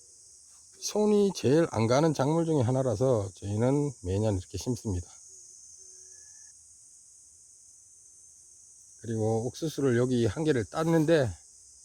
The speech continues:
땄는데 한번 보여드릴게요. 얘는 찰옥수수거든요.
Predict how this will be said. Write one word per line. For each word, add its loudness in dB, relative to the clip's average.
땄는데 2
한번 2
보여드릴게요. 2
얘는 2
찰옥수수거든요. 0